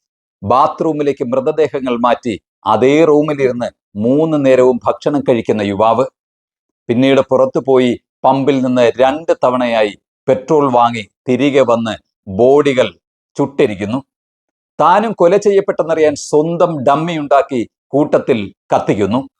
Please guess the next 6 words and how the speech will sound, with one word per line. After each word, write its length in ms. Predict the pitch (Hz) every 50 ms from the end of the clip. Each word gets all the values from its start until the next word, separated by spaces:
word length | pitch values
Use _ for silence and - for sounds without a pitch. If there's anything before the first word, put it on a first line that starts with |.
| - 226
അസ്വാഭാവികമായ 800 | 240 240 - 233 185 196 220 220 233 233 220 214 208 196 196 185 175 _ _ -
തീയും 320 | 180 180 190 202 202 190 175 _ -
പുകയും 340 | 151 156 180 185 185 180 165 170
കണ്ട 120 | 147 143 147 143
അയൽവാസികൾ 560 | 147 151 156 151 156 143 - 156 147 143 135 127 123 131
വിവരം 280 | 143 143 175 180 170 -